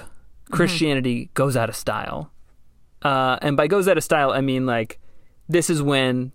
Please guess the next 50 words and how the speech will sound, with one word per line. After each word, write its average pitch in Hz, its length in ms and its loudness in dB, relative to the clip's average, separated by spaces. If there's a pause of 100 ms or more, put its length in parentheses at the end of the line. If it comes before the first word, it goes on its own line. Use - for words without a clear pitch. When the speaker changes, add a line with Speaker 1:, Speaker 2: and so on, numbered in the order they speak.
Speaker 2:
the 143 60 0
major 135 360 2
persecution 120 600 -4
of 110 60 -6
Christians 113 420 -4
under 113 180 -2
the 113 100 -4
Romans 117 320 -2
happened, 123 340 -4
like, 113 160 -2
the - 80 -2
whole, 117 160 0
like, 107 180 -2
feed 120 200 0
'em 117 100 -2
to 120 80 0
lions, 113 720 -2 (100)
kinda. 117 220 0
Speaker 1:
Mm. 151 260 -4 (300)
Speaker 2:
This - 140 -6
is, 151 100 2
like, 156 160 2
the 156 80 0
year 139 180 0
three 156 280 -2
hundred 156 340 -2
or 160 80 0
so. 156 460 0 (320)
Diocletian 139 640 2
comes 135 180 0
to 135 80 0
power, 127 240 0
basically. 127 380 -2
He's 131 80 -2
not 127 160 0
a - 20 -2
big 120 140 -2
fan 113 200 -6
of 113 60 -6
Christianity. 117 580 -8 (140)
Speaker 1:
Just 233 220 -2
gonna 311 160 0
stop 240 200 0
you 254 120 -2
right 285 160 -2
there 170 320 0 (320)
Speaker 2:
Yeah. 185 260 0
Speaker 1:
and 180 260 -4 (220)
realize 185 840 0
that 165 540 -2